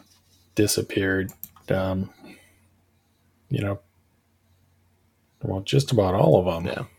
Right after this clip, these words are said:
Speaker 1: that I'm looking at. Jeff Healey, he died, unfortunately. Danko Jones is still around. He's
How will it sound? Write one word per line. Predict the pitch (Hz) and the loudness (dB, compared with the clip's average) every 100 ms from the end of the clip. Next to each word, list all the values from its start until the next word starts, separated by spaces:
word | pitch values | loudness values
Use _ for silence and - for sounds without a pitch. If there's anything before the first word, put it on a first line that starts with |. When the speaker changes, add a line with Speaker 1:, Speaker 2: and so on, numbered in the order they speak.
| _ _ - | _ _ -6
Speaker 1:
that | 101 | -4
I'm | 95 95 | -2 -2
looking | 92 101 | -2 -2
at. | 92 | 0
Jeff | 117 123 - | 6 6 4
Healey, | 110 107 104 107 110 _ | 0 2 2 2 -2 _
he | - 104 107 _ _ _ _ - | -4 -2 -2 _ _ _ _ -8
died, | 92 92 95 | -2 -2 -2
unfortunately. | 98 101 98 - 101 101 101 - - - - - _ | -2 -2 -4 -4 -2 0 -2 -6 -20 -20 -20 -20 _
Danko | 127 135 135 | 8 10 10
Jones | 120 123 139 - | 8 8 8 6
is | 127 | 4
still | 147 | 8
around. | 135 127 139 | 10 10 8
He's | 117 120 120 | 8 4 0